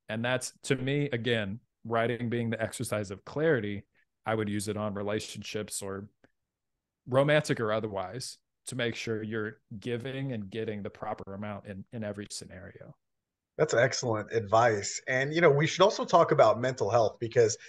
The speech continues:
Speaker 2: that's a huge
Speaker 1: Yeah, yeah.
Speaker 2: concern right now for
Speaker 1: Yeah.
Speaker 2: Gen Z. You know, I remember a time when I was working for a company and, uh, all of my bosses, uh, their values were just absolutely atrocious. Um,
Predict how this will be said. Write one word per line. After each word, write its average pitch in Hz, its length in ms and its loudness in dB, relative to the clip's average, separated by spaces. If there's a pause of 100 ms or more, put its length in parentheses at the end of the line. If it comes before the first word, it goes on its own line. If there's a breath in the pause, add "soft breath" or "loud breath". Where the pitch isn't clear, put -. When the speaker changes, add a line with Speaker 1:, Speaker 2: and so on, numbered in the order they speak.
(180 loud breath)
Speaker 2:
that's 214 160 4
a 160 60 10
huge 156 420 0
Speaker 1:
Yeah, 110 80 4
yeah. 104 80 4
Speaker 2:
concern 127 320 0
right 110 260 4
now 110 300 4
for 123 400 6
Speaker 1:
Yeah. 110 80 4
Speaker 2:
Gen 123 320 4
Z. 113 340 0 (320 loud breath)
You 165 80 10
know, 165 60 12
I 139 80 12
remember 165 680 10
a 117 100 4
time 139 500 0
when 117 120 2
I 113 80 2
was 110 140 -2
working 165 320 2
for 113 180 2
a 101 40 -6
company 113 640 0
and, 117 480 0
uh, 110 120 6
all 147 240 10
of 120 120 6
my 113 160 4
bosses, 107 640 0 (360 loud breath)
uh, 156 140 10
their 160 200 10
values 143 680 8
were 123 160 0
just 104 380 0
absolutely 131 720 0
atrocious. 107 840 -2 (360 soft breath)
Um, 127 540 8